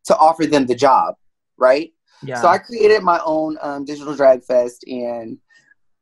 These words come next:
Speaker 1: this was kind of, like, before the movement started happening and then during the movement. So what do I want on a local level? I wanted more attention.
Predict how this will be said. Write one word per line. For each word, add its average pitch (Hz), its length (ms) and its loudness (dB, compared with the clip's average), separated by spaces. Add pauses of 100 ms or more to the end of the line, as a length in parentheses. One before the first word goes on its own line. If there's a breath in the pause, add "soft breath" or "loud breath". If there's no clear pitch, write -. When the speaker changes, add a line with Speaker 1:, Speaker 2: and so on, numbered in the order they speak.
(720)
Speaker 1:
this 165 260 0
was 156 160 -2 (140)
kind - 180 2
of, 165 60 0
like, 151 180 2
before 156 360 2
the 143 100 -6
movement 131 340 -4
started 123 260 -2
happening 117 500 -4
and 127 120 -8
then 123 140 -8
during 123 280 0
the 110 80 -10
movement. 95 400 -12 (120)
So 120 500 2 (160)
what 139 260 0
do 180 60 4
I 160 120 6
want 147 280 0
on 131 100 -6
a 123 40 -6
local 123 280 -8
level? 101 380 -6
I 131 100 2
wanted 147 260 -2
more 127 140 -6
attention. 110 640 -14